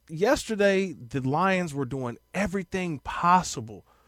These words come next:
to win that football game. They're just, they're desperate. They're like a desperate fighter who knows, like, "Man, we, we, we know we, we can't last with this team. We know we're not gonna be able to go blow for blow, pound for pound to the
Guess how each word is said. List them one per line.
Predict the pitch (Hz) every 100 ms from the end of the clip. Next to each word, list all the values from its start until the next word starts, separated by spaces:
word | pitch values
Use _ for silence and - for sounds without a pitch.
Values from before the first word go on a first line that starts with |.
| _ _ _
to | -
win | 135 170 165
that | 143
football | - 185 170 151 135
game. | 127 127 110 -
They're | 196
just, | 208 214 170
they're | 202 -
desperate. | 208 220 - - 131 _ _ _ _ _ _ _
They're | 196
like | 226 202
a |
desperate | 131 190 208 196 165
fighter | 185 180 170 143
who | 156
knows, | 143 160 151 127
like, | 127 117
"Man, | 135 139 139
we, | 135 160
we, | 139 151
we | 127 156 160
know | 151 180 196
we, | 185 170 -
we | 156
can't | - 175 160 120
last | 117 131 143 139 -
with | 117 113
this | 110 -
team. | - 82 69 _ - - -
We | 156 156
know | 180
we're | 202 196
not | 175 175
gonna | 170 160
be | 151 156
able | 156 143
to | 131
go | 139 131
blow | 117 135 156
for | 143 143 120
blow, | 135 135 131 113 -
pound | 151 156 151
for | 135
pound | 123 - 143 131 113 113
to | 147
the | 120